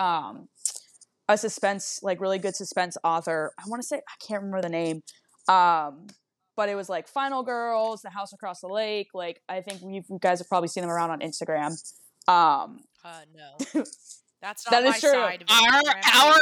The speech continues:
Speaker 1: That is true.
Speaker 3: algorithm
Speaker 1: Your
Speaker 3: is
Speaker 1: algorithm,
Speaker 3: not
Speaker 1: yes, that is
Speaker 3: that.
Speaker 1: true. Um, but really good suspense. Um, I can't really guess the ending, so,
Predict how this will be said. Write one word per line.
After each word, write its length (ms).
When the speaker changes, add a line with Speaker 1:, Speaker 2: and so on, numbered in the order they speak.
Speaker 1:
That 240
is 80
true. 80
Speaker 3:
algorithm 380
Speaker 1:
Your 80
Speaker 3:
is 60
Speaker 1:
algorithm, 280
Speaker 3:
not 140
Speaker 1:
yes, 160
that 220
is 60
Speaker 3:
that. 200
Speaker 1:
true. 260
Um, 380
but 160
really 180
good 160
suspense. 600
Um, 340
I 100
can't 220
really 160
guess 240
the 80
ending, 340
so, 600